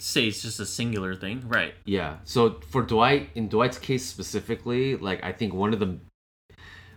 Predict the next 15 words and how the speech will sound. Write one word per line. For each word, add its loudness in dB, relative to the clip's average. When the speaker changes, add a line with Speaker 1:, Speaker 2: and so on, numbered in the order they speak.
Speaker 2:
one 4
of 6
the, 2
uh, 0
big 6
reasons, 0
like, -2
he's -8
been -2
able -2
to -8
do -2
this -8
is -12
because -8